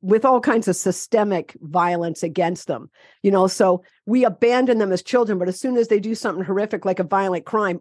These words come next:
all the resources in Canada come down on them. You know, it costs a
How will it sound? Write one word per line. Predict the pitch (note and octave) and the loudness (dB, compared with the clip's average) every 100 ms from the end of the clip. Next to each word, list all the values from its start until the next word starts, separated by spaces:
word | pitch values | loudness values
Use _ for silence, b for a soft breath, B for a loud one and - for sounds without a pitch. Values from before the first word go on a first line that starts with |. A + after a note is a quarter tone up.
| - | 2
all | C#4+ C#4+ C#4+ | 4 4 4
the | A#3+ | 2
resources | G#3 F#3+ A3+ A#3 G#3+ F#3 | 2 2 0 0 -2 -6
in | E3 | -8
Canada | - A3+ A#3 G3+ D3+ | -8 -4 -2 -2 -4
come | - D#3+ D#3 | -6 -6 -2
down | F3 F3+ E3+ | 0 0 0
on | D3 | -2
them. | C#3+ D#3 | -4 -6
You | |
know, | C#4+ | -8
it | - | -4
costs | D#4 | -4
a | C#4+ | -2